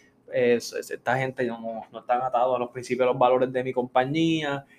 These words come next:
etcétera, no sé qué voy a hacer". Y entonces, pues mira, ¿sabes qué? Pues mejor no lo hagas. Si no va atado a los principios que tienes, mejor no lo hagas. Entonces, eh, otro punto importante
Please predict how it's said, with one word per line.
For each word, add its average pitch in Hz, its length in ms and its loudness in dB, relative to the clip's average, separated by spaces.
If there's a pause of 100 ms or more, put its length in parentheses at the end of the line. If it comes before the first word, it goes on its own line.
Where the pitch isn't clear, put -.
etcétera, 143 760 -2 (260)
no 135 180 -4
sé 147 220 -4
qué 143 100 -2
voy 143 200 0
a 139 80 0
hacer". 160 500 2 (220)
Y 139 80 -6
entonces, 135 440 -2
pues 131 140 0
mira, 139 240 4
¿sabes 151 260 6
qué? 262 260 2 (400)
Pues 117 120 -4
mejor 127 400 0
no 131 280 0
lo 160 180 8
hagas. 190 300 0
Si 120 120 -4
no 120 180 2
va 175 240 2
atado 131 460 8
a 107 40 0
los 104 120 -2
principios 120 440 -2
que 180 120 0
tienes, 175 280 0
mejor 123 300 -4
no 117 100 -2
lo 117 200 0
hagas. 101 200 -10 (720)
Entonces, 170 440 2 (1200)
eh, 131 300 0 (240)
otro 151 280 0
punto 165 260 -2
importante 160 760 2